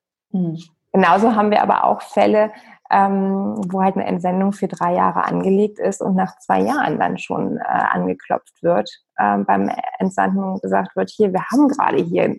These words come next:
Speaker 2: die entsprechende, ähm, Beförderung, die entsp-, das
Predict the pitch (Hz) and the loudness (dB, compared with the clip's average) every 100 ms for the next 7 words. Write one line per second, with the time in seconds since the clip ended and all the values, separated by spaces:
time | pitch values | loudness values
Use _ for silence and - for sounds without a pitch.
0 | - - - 180 - 170 170 170 160 156 | -4 -2 0 -2 -4 -2 0 0 2 2
1 | - _ - 180 170 175 180 196 - 175 | -2 _ -2 0 0 -4 -6 -10 -12 -8
2 | 180 - - 165 - - - 233 240 - | -8 -4 -2 0 0 -2 -4 -4 -6 -14
3 | - - - - 180 - - 175 175 | -20 -20 -6 -4 -2 -4 -4 -4 -4